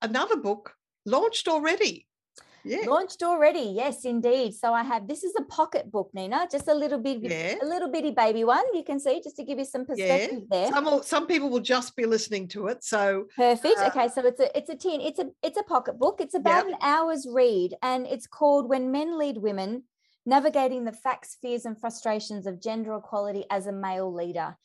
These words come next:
Speaker 1: Hmm.
Speaker 2: And the reason I put this book together was because I run Women at Work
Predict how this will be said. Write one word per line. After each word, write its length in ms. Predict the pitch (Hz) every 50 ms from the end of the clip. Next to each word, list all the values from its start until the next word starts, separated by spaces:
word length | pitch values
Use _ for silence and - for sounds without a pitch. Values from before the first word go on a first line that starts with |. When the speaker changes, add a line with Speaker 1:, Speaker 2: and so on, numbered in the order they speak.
| _ _ _ _ _
Speaker 1:
Hmm. 180 | 170 170 156 139
Speaker 2:
And 220 | 254 254 262 247 - _
the 180 | - 240 285 294
reason 420 | 269 269 320 330 339 320 359 381 359
I 220 | 339 311 285 269
put 400 | 254 262 - - 277 277 269 -
this 180 | 254 240 233 -
book 220 | - 233 233 -
together 400 | - - 202 220 220 208 208 208
was 160 | 202 214 196
because 400 | - 220 208 - 226 220 214 208 -
I 80 | 233 220
run 200 | 208 214 202 202
Women 220 | 190 220 214 202 190
at 100 | - 151
Work 300 | 190 196 180 139 -